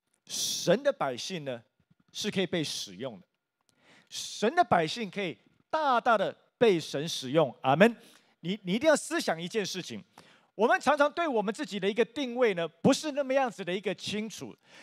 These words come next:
但是圣经里面告诉我们说，神他赐福给我们，要生养众多，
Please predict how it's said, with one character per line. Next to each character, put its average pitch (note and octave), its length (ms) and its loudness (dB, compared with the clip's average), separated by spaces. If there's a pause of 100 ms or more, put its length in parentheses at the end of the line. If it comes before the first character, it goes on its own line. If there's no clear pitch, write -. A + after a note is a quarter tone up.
(140)
但 D4 100 6
是 C#4 140 2
圣 F4 200 -2
经 D#4+ 140 -2
里 C#4+ 100 -4
面 C#4 180 2
告 C#4 180 4
诉 C#4+ 160 -8
我 A3 80 2
们 F#3+ 120 -6
说， A#3+ 180 0
神 A3+ 260 -2
他 C4 160 4
赐 E4 280 -6
福 B3+ 180 -4
给 A#3+ 160 4
我 A3 140 0
们， D#3 280 -2 (520)
要 A#3+ 160 4
生 E4 300 -2
养 G3+ 160 2
众 G3 220 0
多， A3 260 4